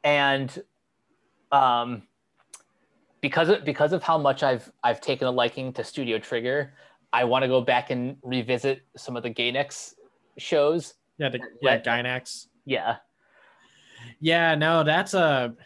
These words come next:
Speaker 2: you're basically looking at two of the most iconic shows that they made. The one that kind of, uh, made them stand out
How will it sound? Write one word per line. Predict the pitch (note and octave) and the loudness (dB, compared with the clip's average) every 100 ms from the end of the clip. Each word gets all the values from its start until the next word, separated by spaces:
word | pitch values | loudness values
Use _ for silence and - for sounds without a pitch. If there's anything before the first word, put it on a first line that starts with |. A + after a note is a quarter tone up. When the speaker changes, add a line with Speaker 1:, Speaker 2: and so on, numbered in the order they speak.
| _ - | _ -4
Speaker 2:
you're | D#3+ D3 A2 - | -2 -2 -8 -6
basically | D3 E3 D#3 C#3 | -4 -2 -4 -2
looking | C3 B2+ C#3 | -2 -2 -2
at | B2+ A#2+ | -4 -4
two | C3+ C3 | -4 -4
of | |
the | B2 | -4
most | B2 A#2+ - - | -6 -8 -12 -10
iconic | B2 A#2 - A#2 A#2+ A#2 | -8 -8 -8 -8 -6 -10
shows | - A#2+ A#2+ | -8 -4 -4
that | A#2+ A#2 | -6 -8
they | A2 | -10
made. | A2+ A#2 A2 F#2+ _ _ _ _ - | -6 -6 -6 -10 _ _ _ _ -8
The | C#3 | -2
one | C#3+ C#3+ | 0 2
that | C3+ C3+ | 0 0
kind | C#3 | -2
of, | B2 A#2 - _ _ - | -2 -4 -14 _ _ -8
uh, | C3 A#2 A2 | -4 -4 -4
made | B2+ B2+ | -6 -6
them | B2+ A#2 | -6 -8
stand | - B2 A2+ | -6 -6 -2
out | A2+ C#3 F3+ | -4 -4 -8